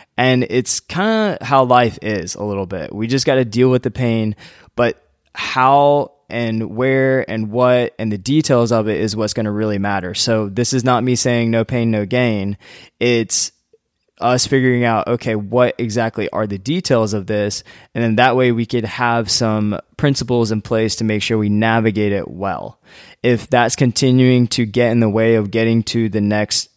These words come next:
phase goals or to return to sport or performance,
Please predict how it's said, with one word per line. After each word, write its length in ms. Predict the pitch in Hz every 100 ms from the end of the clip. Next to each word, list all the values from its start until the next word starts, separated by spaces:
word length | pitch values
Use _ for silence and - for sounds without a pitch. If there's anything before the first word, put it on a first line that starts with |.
| -
phase 320 | - 110 101
goals 460 | - 120 151 185 -
or 240 | 113 113
to 240 | - 120 104
return 380 | 104 - 117
to 60 | 104
sport 400 | - - 120 90
or 60 | 101
performance, 800 | 107 - 113 123 165 180 -